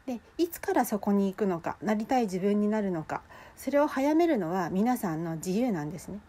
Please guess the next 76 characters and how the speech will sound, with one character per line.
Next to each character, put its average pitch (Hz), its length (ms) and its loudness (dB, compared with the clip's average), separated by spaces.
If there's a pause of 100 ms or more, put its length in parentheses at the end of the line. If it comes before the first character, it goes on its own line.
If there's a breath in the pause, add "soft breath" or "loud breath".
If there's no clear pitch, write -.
(680 loud breath)
ぼ 151 120 -2
て 185 300 2
ー - 20 -2
っ - 40 -10
と 196 100 -2
重 190 180 0
た 202 180 0
い 202 60 -2
し、 - 120 -12 (200)
重 196 180 0
た 196 220 0
い、 - 80 -6 (160)
暗 208 240 4
い - 20 6
自 208 180 0
分 208 200 0
の 214 80 2
ま 214 100 2
ま 233 140 2
で 208 100 2
い 170 60 0
る 208 100 0
の 208 140 0
か、 - 180 -6 (300 loud breath)
そ - 160 -4
れ 277 100 2
と 320 120 2
も 247 180 0
軽 226 260 2
や 262 140 6
か 175 140 2
で、 160 200 -6 (420 loud breath)
気 214 120 0
持 233 160 4
ち 254 140 -2
が 233 80 2
良 233 140 2
く - 80 -12
て、 - 240 -10
毎 202 240 2
日 175 260 -2
気 247 120 -2
分 233 200 0
が 170 100 -2
良 175 100 -2
く - 100 -20
て、 160 180 -10
そ 233 180 -6
し - 60 -16
て 277 120 -2
ス - 100 -8
タ 254 180 6
イ 247 40 6
ル 214 80 4
の 170 140 0
良 175 140 0
い - 60 -4 (180)
自 175 200 -4
分 185 160 2
に 180 140 -2
な 202 140 0
る 233 100 -2
の 165 100 0
か、 - 180 -10 (1000 loud breath)
愚 190 80 0
痴 208 140 -4
っ 196 100 -6
ぽ 220 100 2
く - 80 -16
て - 180 -8
後 185 220 -8
ろ 214 80 4
向 208 140 4
き 202 120 -6
な 202 100 2
思 202 80 -4